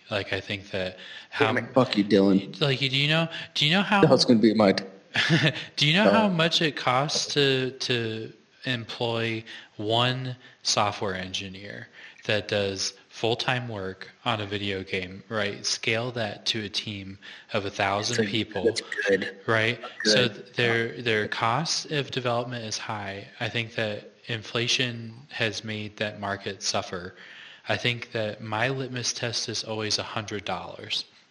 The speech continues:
Speaker 1: right? Would you pay fifty dollars now and a hundred dollars later on down the road if they promise you that it's like, "Okay, w-, we will only charge you, like, a maximum of a hundred dollars for this,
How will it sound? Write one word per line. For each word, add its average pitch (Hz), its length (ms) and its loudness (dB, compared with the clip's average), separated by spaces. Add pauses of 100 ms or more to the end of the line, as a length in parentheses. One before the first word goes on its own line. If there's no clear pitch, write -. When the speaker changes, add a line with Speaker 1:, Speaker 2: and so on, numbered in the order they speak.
(140)
Speaker 1:
right? 104 260 0 (420)
Would 110 280 0
you 175 160 0
pay 117 580 0 (420)
fifty 156 440 2
dollars 156 500 2
now 143 480 0 (200)
and 127 120 -2
a 113 60 -2
hundred 131 420 -2
dollars 123 540 0
later 120 260 0
on 117 160 0
down 117 240 -2
the 113 80 -8
road 104 240 0
if 113 140 -6
they 104 120 -2
promise 101 520 -2
you 113 140 -2
that 104 80 -2
it's 98 180 -6
like, 98 180 -4
"Okay, 101 260 -2
w-, 120 520 -14 (100)
we 110 80 -6
will 101 160 -6
only 123 220 2
charge 110 280 0
you, 110 60 -2
like, 101 160 -2
a 104 40 -6
maximum 98 500 -4
of 92 100 -10
a 95 60 -6
hundred 92 260 -8
dollars 87 320 -8
for - 140 -6
this, 92 280 -10